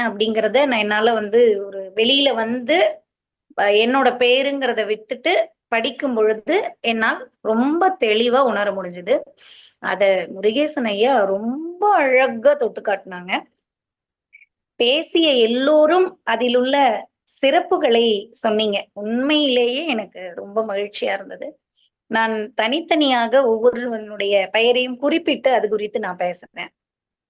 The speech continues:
அதுக்கு முன்னால, அஹ், இந்த ஒரு செய்தி என்னன்னா, இந்த நாவல் உருவான விதம். இப்ப திரைப்படங்கள்லாம் எடுக்கும்போது ஒரு வழக்கம் என்னன்னா,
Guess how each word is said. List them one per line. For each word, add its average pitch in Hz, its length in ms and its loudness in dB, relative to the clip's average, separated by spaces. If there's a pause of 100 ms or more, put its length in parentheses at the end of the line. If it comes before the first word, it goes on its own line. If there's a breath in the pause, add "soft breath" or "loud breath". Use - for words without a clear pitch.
அதுக்கு 226 380 0
முன்னால, 240 460 2 (920)
அஹ், - 200 -6
இந்த 226 200 0
ஒரு 302 240 4
செய்தி 208 500 0 (100)
என்னன்னா, 240 360 2 (560)
இந்த 233 220 0
நாவல் 285 480 0
உருவான 208 720 -2
விதம். 180 260 -14
இப்ப 214 200 -4
திரைப்படங்கள்லாம் 240 720 2
எடுக்கும்போது 233 440 0
ஒரு 247 160 4
வழக்கம் 240 400 0
என்னன்னா, 233 320 0